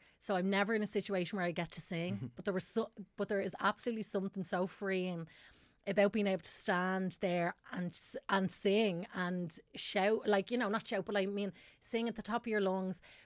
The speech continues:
Speaker 1: when no, nobody can hear you. And then just, um, yeah, that's just so freeing. And,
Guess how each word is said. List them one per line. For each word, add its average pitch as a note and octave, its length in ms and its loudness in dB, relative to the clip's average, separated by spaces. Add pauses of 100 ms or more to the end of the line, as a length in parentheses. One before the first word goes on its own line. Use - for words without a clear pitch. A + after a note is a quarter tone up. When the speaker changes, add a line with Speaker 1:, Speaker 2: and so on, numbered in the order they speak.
(140)
Speaker 1:
when F#3+ 440 0
no, G#3 300 2
nobody G#3 400 2
can G3+ 140 -8
hear G#3+ 340 -2
you. E3+ 360 -2 (460)
And G3 200 -2
then G3+ 240 4
just, - 540 0
um, F#3 580 2 (120)
yeah, G#3+ 300 4
that's G3 260 0
just - 220 -6
so G3 160 4
freeing. G#3 400 0
And, F#3 180 0